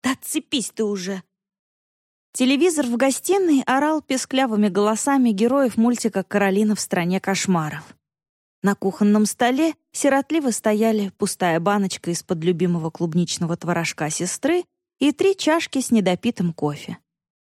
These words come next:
Сгрузив посуду в мойку, Женька положила на хлеб плавленый сыр и тонкие ломтики солями, щёлкнула кнопкой чайника и в ожидании достала своего единственного колодаря.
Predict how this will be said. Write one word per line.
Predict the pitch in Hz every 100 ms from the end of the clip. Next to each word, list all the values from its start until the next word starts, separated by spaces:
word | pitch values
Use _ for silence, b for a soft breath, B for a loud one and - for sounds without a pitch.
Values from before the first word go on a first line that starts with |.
| _ _ _
Сгрузив | 214 214 320 320 392
посуду | 294 294 330 269 294
в |
мойку, | 294 392 403 285 269 - _ _
Женька | 285 392 349
положила | 277 277 277 269 302
на | 254 254
хлеб | 254 277 - _
плавленый | 233 220 180 180 180 190
сыр | - 370 381 - _
и | 254
тонкие | 262 381 370 240
ломтики | 220 277 277 269 247
солями, | 226 233 190 175 165 170 - _ _ _ _ -
щёлкнула | 330 320 - 247 240 226
кнопкой | 240 240 233 226 208
чайника | - 392 370 320 - 262 - _ _
и | 269
в | 247
ожидании | 247 302 370 403 339 285
достала | 247 247 - 359 330
своего | 254 233 233 220
единственного | 226 208 277 277 220 220 208 202
колодаря. | 202 196 175 156 147 156